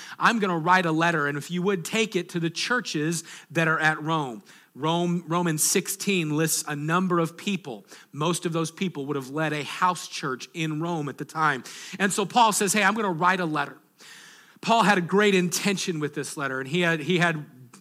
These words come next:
the word we would use, and we use it often, intentionality. He wrote the letter for a purpose.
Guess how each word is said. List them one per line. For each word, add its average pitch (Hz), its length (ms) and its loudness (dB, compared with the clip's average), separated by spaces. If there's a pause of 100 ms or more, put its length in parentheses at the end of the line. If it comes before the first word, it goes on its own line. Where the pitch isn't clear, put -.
(140)
the 160 140 0
word 175 340 2
we 160 140 2
would 147 160 -2
use, 147 420 0
and 147 100 -4
we 139 100 -4
use 156 240 2
it 131 60 -6
often, 147 380 2
intentionality. 147 960 -2 (320)
He 202 140 2
wrote 214 280 2
the 226 100 -2
letter 175 260 2
for 165 300 -2
a 156 80 0
purpose. - 720 -10